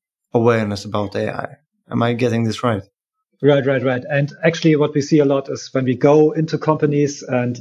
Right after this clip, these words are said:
Speaker 2: um, there is, um, you know, a company is also not a monolith. There's a lot of different players that are, uh, interacting in a company. It's an organization. So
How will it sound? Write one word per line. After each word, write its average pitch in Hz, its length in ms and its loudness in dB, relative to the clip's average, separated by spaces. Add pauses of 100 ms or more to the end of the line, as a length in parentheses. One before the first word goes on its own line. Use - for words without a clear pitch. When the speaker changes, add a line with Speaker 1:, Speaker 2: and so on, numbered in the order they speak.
Speaker 2:
um, 117 460 -2 (560)
there 127 240 4
is, - 480 -4
um, 120 400 -4 (540)
you - 340 -4
know, - 300 2
a 160 80 0
company 160 420 2
is 131 120 0
also 135 360 0
not 127 220 0
a 123 60 -2
monolith. 117 580 -2
There's 113 240 -2
a 131 60 0
lot 120 160 0
of 113 100 -6 (260)
different 139 320 -2
players 135 600 0
that 117 120 0
are, 113 380 -2
uh, 113 240 -8
interacting 131 640 0 (100)
in 139 120 4
a 127 40 -2
company. 139 480 0 (200)
It's - 160 -10
an 120 80 -6
organization. 113 640 -2
So 120 380 2